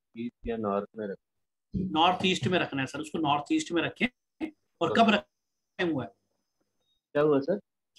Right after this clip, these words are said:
Speaker 2: कितना time हो गया रखे हुए?
Speaker 1: सर, अभी करीब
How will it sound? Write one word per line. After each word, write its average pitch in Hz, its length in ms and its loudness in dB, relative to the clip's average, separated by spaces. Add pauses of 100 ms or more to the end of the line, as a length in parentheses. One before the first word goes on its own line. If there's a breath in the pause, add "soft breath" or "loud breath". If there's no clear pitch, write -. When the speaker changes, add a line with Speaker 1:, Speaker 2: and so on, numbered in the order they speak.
(140)
Speaker 2:
कितना 220 240 2
time 233 200 6
हो 214 100 4
गया 190 100 4
रखे 156 240 -2
हुए? 120 120 -8 (3000)
Speaker 1:
सर, 123 120 -2
अभी 120 180 -4
करीब 123 280 -6